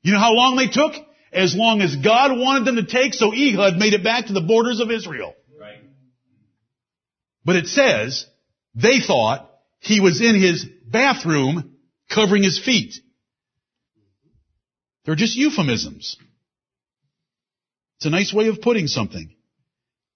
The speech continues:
Speaker 1: Here's the opposite figure of speech. Bad words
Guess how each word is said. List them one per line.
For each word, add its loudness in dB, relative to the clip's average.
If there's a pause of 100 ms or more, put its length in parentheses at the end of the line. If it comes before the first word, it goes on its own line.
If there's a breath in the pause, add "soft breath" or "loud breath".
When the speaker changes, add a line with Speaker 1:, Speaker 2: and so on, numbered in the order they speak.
(920)
Speaker 1:
Here's -4
the -2
opposite -6
figure -6
of -8
speech. -8 (1700)
Bad 0
words -4